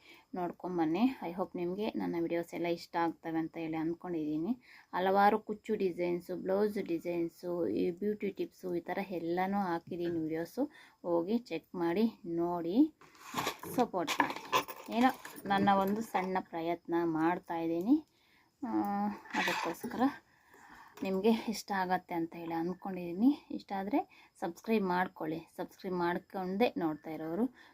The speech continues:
ಆ, ಸಬ್ಸ್ಕ್ರೈಬ್ ಮಾಡಿಕೊಂಡು ಒಂದು ಸ್ವಲ್ಪ ಹೊತ್ತಾದರೂ ಟೈಮ್ ಕೊಟ್ಟು ನನ್ನ ವಿಡಿಯೋನ ನೋಡೋಕ್ಕೆ ಟ್ರೈ ಮಾಡಿ. ಬನ್ನಿ, ಈ ಬ್ಲೌಸ್ನ ಸ್ಟಿಚ್ ಮಾಡಿಬಿಟ್ಟು ಮತ್ತೆ ಸಿಗ್ತೀನಿ.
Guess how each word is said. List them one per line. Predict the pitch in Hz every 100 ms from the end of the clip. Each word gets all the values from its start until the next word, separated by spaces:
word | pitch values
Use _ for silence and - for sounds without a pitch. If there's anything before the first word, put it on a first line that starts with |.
| _
ಆ, | 226 214
ಸಬ್ಸ್ಕ್ರೈಬ್ | 208 - - 220 208
ಮಾಡಿಕೊಂಡು | 185 180 202 - 190 208 381 - - _
ಒಂದು | 208 214 208
ಸ್ವಲ್ಪ | - 285 320 339
ಹೊತ್ತಾದರೂ | 285 254 233 220 226
ಟೈಮ್ | 226 - 190 190
ಕೊಟ್ಟು | 180 175 214
ನನ್ನ | 202 175 170
ವಿಡಿಯೋನ | 165 156 165 180 208 - -
ನೋಡೋಕ್ಕೆ | 156 156 147 214 - -
ಟ್ರೈ | - 156
ಮಾಡಿ. | 147 139 147 226 - _ _ _ _ _ _ _ _ _ _ _ _ _ - - - - -
ಬನ್ನಿ, | 185 170 - - -
ಈ | 175
ಬ್ಲೌಸ್ನ | 175 180 185 190 196
ಸ್ಟಿಚ್ | 202 - 170 -
ಮಾಡಿಬಿಟ್ಟು | 165 156 160 190
ಮತ್ತೆ | 180 151 -
ಸಿಗ್ತೀನಿ. | 160 151 143 - 160 185